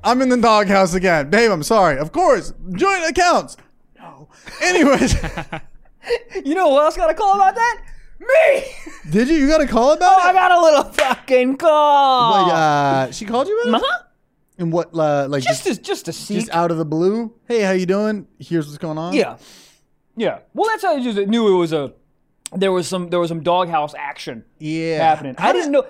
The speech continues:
Speaker 2: I didn't know the extent because we, we didn't talk that long, and then she goes, "He's calling me." <laughs> And I, I, I go, "I guess my job here is done."
Speaker 1: It, it's so interesting because, like, I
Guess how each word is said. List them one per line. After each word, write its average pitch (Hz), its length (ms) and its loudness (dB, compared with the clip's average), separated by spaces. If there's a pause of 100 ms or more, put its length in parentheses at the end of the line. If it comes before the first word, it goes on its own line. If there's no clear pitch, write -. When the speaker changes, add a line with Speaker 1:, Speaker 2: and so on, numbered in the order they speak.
(160)
Speaker 2:
I 233 80 0
didn't 302 120 -4
know 294 100 0
the 254 100 -4
extent 233 380 -6
because 220 220 -6
we, 196 160 -6
we 175 220 -8
didn't 233 200 -6
talk 175 260 -4
that 226 100 -6
long, 233 240 -4
and 175 100 -4
then 165 80 -4
she 165 140 -10
goes, 156 240 -2
"He's 185 160 -4
calling 175 260 0
me." 120 180 -12
<laughs> - 0 -
And 135 140 -6 (400)
I, 151 140 -6 (320)
I, 160 100 -8 (220)
I 196 80 -2
go, 202 140 0
"I 233 80 4
guess 330 160 -4
my 285 120 2
job 320 300 0
here 277 120 -4
is 262 100 -4
done." 254 300 -4 (140)
Speaker 1:
It, 185 180 -8
it's 208 280 -14
so 269 220 -4
interesting 180 360 -8
because, 156 220 -6
like, 139 240 -4
I 156 400 -4